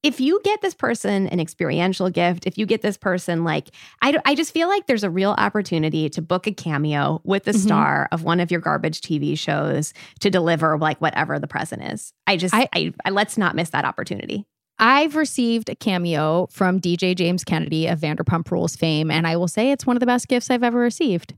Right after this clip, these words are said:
Speaker 1: I mean, exactly.
Speaker 2: Yes.
Speaker 1: Exactly. Exactly.
Speaker 2: I'm gonna just go ahead and say that these next two are gifts that we just needed to put somewhere, and so your architect husband is getting them.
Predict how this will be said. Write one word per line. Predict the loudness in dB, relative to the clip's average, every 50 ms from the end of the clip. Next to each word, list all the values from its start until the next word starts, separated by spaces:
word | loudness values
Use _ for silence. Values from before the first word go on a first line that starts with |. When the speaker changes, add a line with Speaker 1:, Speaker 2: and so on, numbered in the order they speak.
| _ -6 _
Speaker 1:
I | 2 2
mean, | 4 4 2 2 0
exactly. | -2 -2 0 0 0 -2 -2 -4 -6 -6 -6 -10 _ 0
Speaker 2:
Yes. | 2 4 4 4 2
Speaker 1:
Exactly. | 0 0 0 0 -2 -2 -2 -4 -4 -4 -6 -8 _ _ -6
Exactly. | -6 -4 -4 -4 -6 -6 -6 -10 -10 -6 0 0
Speaker 2:
I'm | 2 2 4 2
gonna | 2 2 2
just | 2 0 0 2 2
go | 4 4
ahead | 4 4 4 4 4
and | 2 2 0
say | 0 0 2 2
that | 2 0 0
these | -2 -4 -2
next | 0 0 -2 -2 -2 -4
two | -2 0 2 2
are | 2 2 0
gifts | -2 -2 -2 -4 -4 -4 -4 -4
that | -2 -2 0
we | 0 0 0
just | -2 -2 -2 -2
needed | -2 -2 -2 -2 -4
to | -4
put | -2 -2 -2 -2 -2
somewhere, | -4 -4 -4 -2 -2 -2 -2 -4
and | -4 -4
so | -2 -2
your | -2 0 0 0
architect | 0 0 0 -2 -2 -2 -4 -4 -2
husband | -4 -6 -4 -4 -6 -6
is | -6
getting | -4 -2 -2 -2 -2 -4
them. | -4 -4 -4 -4 -6